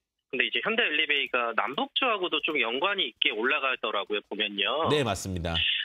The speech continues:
Speaker 1: 그게 조금 좋은 소식으로 인해서 또 주가가 변동성이 있을 수 있을까요?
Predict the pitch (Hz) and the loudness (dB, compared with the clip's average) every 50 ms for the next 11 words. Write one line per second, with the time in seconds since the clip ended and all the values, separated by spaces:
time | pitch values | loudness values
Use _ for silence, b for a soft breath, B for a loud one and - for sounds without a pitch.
0 | B _ - 143 135 143 139 - - 160 151 - 160 151 139 - - - 143 135 | B _ 0 2 2 2 0 0 -2 -2 -2 -2 -2 -4 -2 0 0 0 2 0
1 | 147 147 - - 180 170 170 170 165 160 - - - - 170 - 156 151 143 127 | 0 0 0 -2 -2 -2 -2 -2 0 0 0 0 0 -2 -2 -2 -2 -2 0 0
2 | 117 117 120 117 - 127 - _ - 127 117 117 110 - - - - - 147 135 | 0 0 0 0 -2 -4 -4 _ -4 -2 -2 -2 -2 -4 -4 -2 -2 -2 0 0
3 | 131 123 - - 135 127 135 170 165 160 180 165 151 123 110 - - - - - | 0 -2 0 0 0 0 0 -2 -2 -2 0 0 0 0 -2 -2 -4 -4 -2 -2
4 | 110 90 - - 117 - - 107 95 95 98 120 165 233 | -4 -4 -4 -4 -6 -4 -2 0 0 2 0 0 0 -2